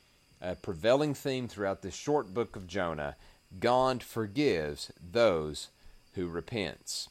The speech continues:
God's compassion is boundless, his grace has no limits, and this grace is extended not just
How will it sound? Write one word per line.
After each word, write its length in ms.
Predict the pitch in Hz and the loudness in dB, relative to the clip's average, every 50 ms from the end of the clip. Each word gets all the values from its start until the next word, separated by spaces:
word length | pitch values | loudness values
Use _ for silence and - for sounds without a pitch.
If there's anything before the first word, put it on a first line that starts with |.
| _ _ - - - - - - - _ _ - 87 | _ _ -20 -20 -20 -20 -20 -20 -20 _ _ -4 2
God's 640 | 82 113 113 123 131 135 113 107 - - - - - - | 4 6 8 8 8 6 4 -2 -10 -12 -12 -10 -10 -8
compassion 580 | - 110 95 104 117 110 110 107 - 123 104 | -6 -6 -2 0 2 2 2 0 -2 -4 -4
is 140 | 92 82 80 | -4 -6 -8
boundless, 680 | 85 78 117 120 123 139 147 147 143 151 143 - - | 0 2 4 4 6 4 2 0 -2 -2 -4 -4 -6
his 180 | - 101 82 - | -6 -8 -8 -6
grace 360 | - - 117 110 107 - - | -2 0 2 2 2 0 -2
has 240 | - 107 98 92 - | -2 -2 -2 -2 -4
no 160 | 107 101 92 | -6 -6 -6
limits, 600 | 92 98 127 156 156 101 80 73 - - - - - - - - - - - | -4 -2 0 0 0 -2 -4 -8 -10 -12 -12 -12 -14 -18 -20 -20 -20 -12 -8
and 220 | 95 95 92 87 | -6 -6 -4 -2
this 240 | 92 135 139 - - | 0 0 0 0 -2
grace 400 | - - 143 147 143 143 - - | -2 4 6 6 6 6 4 0
is 140 | 120 104 101 | -4 -6 -6
extended 640 | 113 - - - - - 139 131 123 113 110 95 | -6 -6 -6 -6 -2 0 0 0 0 0 -2 -2
not 320 | 98 113 135 175 160 131 127 | 0 2 2 2 2 0 -2
just 480 | 107 143 196 214 175 - - - - | 2 4 6 6 4 2 -2 -6 -8